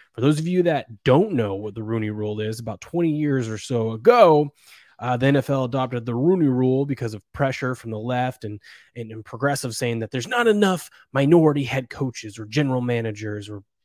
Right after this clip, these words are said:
people of color with roles in the, in the N F L. And first of all, I don't think it fucking matters. Just how I don't think it fucking matters of what, what company, what they wanna do with their board.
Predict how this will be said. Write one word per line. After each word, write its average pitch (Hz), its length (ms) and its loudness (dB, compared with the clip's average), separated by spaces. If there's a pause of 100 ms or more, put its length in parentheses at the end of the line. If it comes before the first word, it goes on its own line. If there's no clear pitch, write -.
(500)
people 185 280 2
of 131 120 0
color 147 300 -4
with 113 200 -4
roles 110 440 -2
in 110 60 -8
the, 107 180 -8 (140)
in 117 100 -6
the 113 140 -4
N 104 80 -6
F 95 140 -10
L. 107 140 -6
And 107 80 -14
first 277 260 -4
of 175 120 -6
all, 113 280 -2 (260)
I 226 80 -2
don't 233 160 0
think 190 120 -2
it 165 100 -6
fucking 180 360 -6
matters. 175 300 0
Just 135 140 -4
how 175 100 -2
I 170 40 -2
don't 165 120 -4
think 165 120 -6
it 156 80 -12
fucking 160 200 -8
matters 165 300 -2
of 139 80 -4
what, 139 400 -2
what 139 180 -4 (300)
company, 120 540 -2 (360)
what 131 200 -2
they 151 80 2
wanna 147 200 0
do 135 160 0
with 143 140 -4
their 143 140 -2
board. 139 440 -6